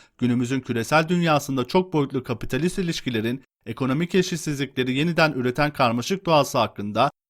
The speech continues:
neredeyse hiçbir şey söylememektedir. Ekonomik olarak sömürü ilişkilerinin bütün azametiyle varlığı devam ederken, siyasal ve kültürel özgürleşmenin temellerine dair fikir üreten radikal demokrasi anlayışının sınırlarına işaret etmek gerekiyor.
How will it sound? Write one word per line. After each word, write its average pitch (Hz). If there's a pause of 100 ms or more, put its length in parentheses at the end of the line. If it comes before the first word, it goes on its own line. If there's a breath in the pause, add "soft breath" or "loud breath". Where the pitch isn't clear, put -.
(140)
neredeyse 170
hiçbir 185
şey 175
söylememektedir. 117 (600)
Ekonomik 151
olarak 147
sömürü 123
ilişkilerinin 131
bütün 185
azametiyle 156
varlığı 117
devam 117
ederken, 131 (240)
siyasal 131
ve 139
kültürel 131
özgürleşmenin 143
temellerine 123
dair 123
fikir 147
üreten 151
radikal 135
demokrasi 160
anlayışının 123 (200)
sınırlarına 160
işaret 156
etmek 139
gerekiyor. 107